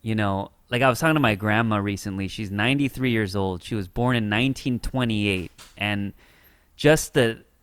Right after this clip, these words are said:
she could never have conceived of s-, of what a smartphone is and what a smartphone does, like,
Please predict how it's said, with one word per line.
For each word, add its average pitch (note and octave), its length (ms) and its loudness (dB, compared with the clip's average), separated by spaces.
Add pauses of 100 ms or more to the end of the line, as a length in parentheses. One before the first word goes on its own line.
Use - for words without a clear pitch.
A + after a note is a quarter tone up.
(180)
she - 240 0
could C#3 220 0
never D3+ 520 4
have C3+ 280 0
conceived A2 920 -4 (480)
of G2+ 200 0
s-, - 180 -14 (480)
of G#2 360 0 (100)
what A2 240 4
a G2+ 40 2
smartphone G2+ 1000 -2 (640)
is A#2 340 4
and G2 180 -4
what G2 120 0
a G2 40 -4
smartphone F#2+ 640 -4
does, F2+ 460 -2
like, F#2+ 340 -6